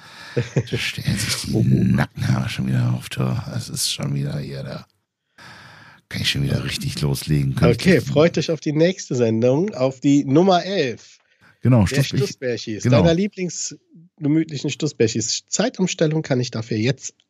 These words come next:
Speaker 1: durchstreichen.
Speaker 2: Also, vielen Dank fürs Zuhören. Wir hoffen, es hat euch Spaß gemacht und, äh, wie gesagt, Kritik und Anregungen an stuss at stussbärchis punkt de.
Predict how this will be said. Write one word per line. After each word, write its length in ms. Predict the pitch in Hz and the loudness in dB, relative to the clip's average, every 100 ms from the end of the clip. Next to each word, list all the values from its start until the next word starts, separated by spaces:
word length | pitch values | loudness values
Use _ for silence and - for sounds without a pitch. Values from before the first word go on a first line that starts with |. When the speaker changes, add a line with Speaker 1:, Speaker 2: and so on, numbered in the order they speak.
| _ _ _ | _ _ _
Speaker 1:
durchstreichen. 1040 | 107 135 226 - - 117 - - - - - _ - - - - _ _ _ _ _ - | 2 8 8 6 -2 -8 -8 -8 -10 -12 -20 _ -20 -20 -20 -20 _ _ _ _ _ 0
Speaker 2:
Also, 360 | 135 127 101 - | 2 6 6 6
vielen 240 | - 151 139 | 8 8 8
Dank 140 | 135 | 4
fürs 180 | 135 - | 2 4
Zuhören. 480 | 160 147 151 151 - | 8 8 6 2 0
Wir 200 | 120 117 | 4 6
hoffen, 220 | 120 127 | 6 8
es 160 | 113 - | 6 6
hat 80 | 92 | 2
euch 140 | 104 | 2
Spaß 320 | - 117 135 | 4 4 4
gemacht 340 | - 117 113 - | 4 4 4 4
und, 360 | 104 104 - | 2 2 0
äh, 340 | - 104 104 95 - - | 2 6 6 2 -2 -4
wie 160 | 98 | 0
gesagt, 360 | 95 76 71 - | 2 2 -2 -4
Kritik 420 | - 110 202 - - | -2 0 0 -2 -2
und 420 | - 127 117 - _ | 6 6 6 0 _
Anregungen 580 | 95 92 82 73 76 64 - | 4 6 6 6 4 2 -4
an 240 | 67 69 - - - - - | -6 -6 -10 -20 -20 -20 -8
stuss 540 | - 107 110 - - - | 0 6 6 4 -6 -4
at 220 | - - _ - | -4 -4 _ -10
stussbärchis 640 | - 135 - 98 95 85 | 0 0 2 2 2 2
punkt 260 | - 95 - | 2 2 2
de. 320 | 71 71 | 0 0